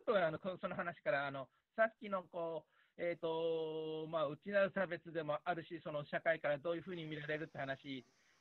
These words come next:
の日本の例で言うと、あのー、うーん、最初にこう、あの、クラスターが発生した、あのー、ライブハウスみたいなものに対して、すごいこう、社会の目が、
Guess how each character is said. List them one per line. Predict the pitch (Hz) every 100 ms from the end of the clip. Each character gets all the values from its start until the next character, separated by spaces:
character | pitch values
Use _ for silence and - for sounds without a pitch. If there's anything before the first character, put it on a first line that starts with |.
| -
の | 180 170 165 - -
日 | 170
本 | 180
の | 151
例 | 151 151
で | 139
言 | 139 143
う | 127 -
と、 | 170 165 131 _ _ _
あ | 196
の | 185 185 185 180 180 180 180 175 175 175 175 175 - _ 190
ー、 |
う |
ー | 196 180 180 185
ん、 | 131
最 | 233
初 | 226
に | 233
こ | 226 220 214 190
う、 | -
あ | 180
の、 | 170 160 -
ク |
ラ | 208 202
ス |
タ | 214
ー | 190
が | 180
発 | 147 -
生 | 196 185
し | -
た、 | 180 170 151
あ | 160
の | 156 147 147 143 143 139
ー、 |
ラ | 143 175
イ |
ブ | 170
ハ | -
ウ | 196 -
ス |
み | 123 135
た | 143
い |
な | 135
も | 135 139
の | 139
に | 131
対 | 147 131
し | 117 -
て、 | 165 160 117 - _ _ _ _ _ -
す | 202
ご | 226 262
い | 247
こ | - 170 151 143
う、 |
社 | 185
会 | 165 160
の | 143
目 | 131 123
が、 | 120 117